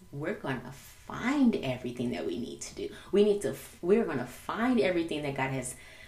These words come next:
planned for us. He, we're going to find, He's going to answer all the questions that we have. He's going to answer everything that we're going through life questioning, like, "Yo, what is my purpose? What, what job am I supposed to have? What,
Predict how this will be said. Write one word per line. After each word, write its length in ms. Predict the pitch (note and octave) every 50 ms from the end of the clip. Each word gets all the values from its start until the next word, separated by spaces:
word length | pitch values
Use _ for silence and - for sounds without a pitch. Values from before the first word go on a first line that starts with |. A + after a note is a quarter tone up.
| - -
planned 340 | - - E3+ E3+ E3 D3+
for 140 | D3+ - D3
us. 140 | C3 B2 -
He, 100 | - F#3+
we're 200 | F3+ G3+ A3 G3+
going 240 | - G3 F3+ D#3 D3+
to 180 | - - - D3
find, 640 | C#3 - - - - - D#3 D#3+ F#3+ G#3+ A#3+ -
He's 200 | - A#3 A3 F#3+
going 180 | F#3 F3+ F3+ F3
to 340 | - E3 D#3+ - - - F3+
answer 340 | G3 G3+ G#3+ G#3 - A3
all 240 | G3+ G3 G3 G#3 G#3
the 100 | G3+ G3+
questions 520 | - - - A3+ A3+ A3+ - - G#3 F#3+ F3
that 160 | F3 E3+ E3
we 100 | G3 G3
have. 420 | F3 E3 F3+ F#3+ G3+ F3+ D#3 - - - - - - - - - -
He's 160 | - A#3 A3+ A3+
going 220 | A3+ A3+ G#3+ G#3
to 280 | - G#3 G3 - - -
answer 400 | F#3+ G3+ G#3 G3+ - G#3 F#3+ - -
everything 540 | G3 G#3+ A3 G#3 G#3+ A3+ G#3+ - G#3 G3+ G3+
that 160 | G3 F3+ E3+
we're 180 | E3+ D#3+ E3 - - - - - - - D#3
going 300 | C#3 E3+ F3 F#3 F#3 F#3
through 240 | - E3+ E3 D#3
life 400 | C#3+ C#3+ C#3 D3+ D3+ D#3+ D#3 - - - - -
questioning, 680 | - - - F#3 F3 F3 - - - E3 D3 C#3 C3+
like, 280 | C3+ C3 B2+ C3+ C#3 E3
"Yo, 120 | F#3 F#3
what 200 | F3+ D#3+ F#3+ A#3
is 120 | D4 D4+ D#4
my 140 | D4+ C#4+ C4+
purpose? 320 | - - C4+ B3+ - A#3+ G#3+
What, 160 | A#3 C4+ D#4+ E4
what 300 | G#3 G#3+ A#3+ C#4 A#3+ G3
job 240 | F#3+ G#3+ C4 C#4
am 100 | B3+ A3
I 80 | G3+ F#3
supposed 300 | E3 - - C3+ C3+ C3+
to 80 | - C3+
have? 240 | C#3 - - - - - - - - - -
What, 440 | D#3+ D#3+ F3+ G#3 F#3 - - -